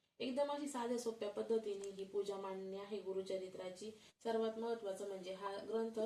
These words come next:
असं व्यवस्थित झाकून ठेवायला कुणीही विसरायचं नाहीये. अ, वाचन झाल्याच्या नंतर हा ग्रंथ झाकलाच गेला पाहिजे आणि नित्यसेवा आपली चुकायची नाहीये. अ, शक्य झालं तर, अ,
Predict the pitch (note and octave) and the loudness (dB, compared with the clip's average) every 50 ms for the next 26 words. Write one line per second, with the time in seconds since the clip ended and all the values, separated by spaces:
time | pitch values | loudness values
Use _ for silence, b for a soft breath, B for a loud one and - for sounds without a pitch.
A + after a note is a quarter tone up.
0 | A#3 - B B B B - G#3 - A3+ G#3 G3+ G3+ G#3 A3 A3 A3 G#3+ - G#3+ | 2 0 B B B B -6 -2 0 2 2 4 4 2 0 0 0 -2 -2 -2
1 | G3 - - A3+ A3+ A3+ A3 G#3+ G#3 F#3+ F#3+ F#3 F#3 G3 G3+ - - A3+ A3+ A3+ | -4 -4 -2 0 0 0 0 -2 -2 -2 -2 -2 -2 -2 -2 0 0 2 2 2
2 | A3 A3 A3+ G#3 G#3+ A3+ - - A3+ G3+ F3+ F3+ - G3 F#3+ F#3 F3+ F#3 F#3 F#3 | 0 0 0 0 0 0 0 0 0 0 0 -2 -2 -4 -6 -6 -6 -6 -6 -8
3 | E3+ D#3+ D#3 D#3 - - B B B B B B - - - F#3 F#3 F#3 F#3 F#3 | -8 -8 -8 -10 -12 -16 B B B B B B -10 -8 -6 -6 -4 -6 -6 -6
4 | F#3 F#3+ - - - - G3+ G#3+ G#3 G#3 - A3+ A3 A3 G#3 G3 F3+ F3+ - F#3+ | -6 -6 -6 -6 -6 -4 0 0 0 2 2 2 2 2 0 0 -2 -4 -4 -6
5 | F#3+ F#3+ F#3+ G3 G#3+ G#3+ G#3 G#3 G3 F#3+ G3 G#3 G#3 G#3 - G#3 - - - - | -6 -6 -4 -4 -4 -4 -2 -4 -4 -2 -2 -2 -2 -2 -2 -4 -4 -6 -4 0
6 | A3 G#3+ G#3 G3 G3 G3 G3 F#3 F#3 F3+ F3 - F3+ F3+ F#3 F#3 E3+ E3 D#3 D3+ | 2 4 4 4 2 0 -2 -2 -2 -4 -6 -6 -4 -4 -4 -4 -4 -4 -6 -6
7 | - - B B B B B _ _ _ _ _ _ _ _ _ _ _ _ _ | -8 -14 B B B B B _ _ _ _ _ _ _ _ _ _ _ _ _
8 | _ _ F#3+ F#3+ F#3+ G3 G3+ G#3+ A3 G#3+ - G3+ G#3 G#3 - G#3 G3 F#3+ F3+ E3+ | _ _ -12 -8 -6 -6 -4 -4 -4 -4 -2 -2 -2 0 0 0 0 0 -2 -4
9 | E3+ - - A3 B3+ C4+ - - _ _ _ - A3 G#3+ G#3+ G#3 F#3+ F#3+ F#3+ - | -4 -4 -4 -2 -2 -2 -4 -8 _ _ _ 0 0 2 4 4 2 2 2 0
10 | F#3+ F3+ F#3 F3+ F3+ F3+ F3 E3 E3 - - _ _ _ - - G3 G3+ G#3 G#3 | -2 -4 -4 -6 -8 -8 -10 -10 -12 -12 -16 _ _ _ -8 -2 0 2 4 4
11 | G#3 G#3 - B3 A#3+ - C4 B3 A#3 A#3 A3 G#3 G#3 G#3+ G#3+ G#3+ - G#3 G3+ G#3 | 2 2 2 0 0 0 2 2 2 2 2 0 -2 -2 -2 0 0 0 2 2
12 | A3 A3+ - - G3 | 0 0 0 -2 -2